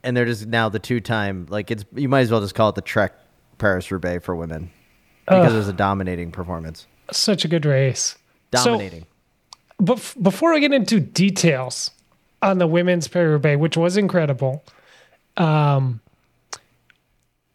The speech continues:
Speaker 2: I just wanna ask a, a philosophical question, I guess, about the women's Paris-Roubaix and why on earth. So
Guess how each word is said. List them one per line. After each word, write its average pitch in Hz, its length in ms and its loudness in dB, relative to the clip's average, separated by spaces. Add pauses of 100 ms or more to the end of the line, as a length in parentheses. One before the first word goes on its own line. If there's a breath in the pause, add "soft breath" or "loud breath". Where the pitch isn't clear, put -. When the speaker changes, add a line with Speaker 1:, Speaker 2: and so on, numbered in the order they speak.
(120)
Speaker 2:
I 202 120 2
just 220 200 -8
wanna 262 160 2
ask 214 320 2
a, 196 80 2
a 185 200 0
philosophical 185 1600 0
question, 226 440 0
I 233 100 4
guess, 240 400 0
about 190 640 2
the 170 80 2
women's 165 340 2
Paris-Roubaix 156 720 2
and 151 200 2
why 233 440 0 (500 soft breath)
on 240 320 0
earth. 170 460 0 (1600 soft breath)
So 226 280 -2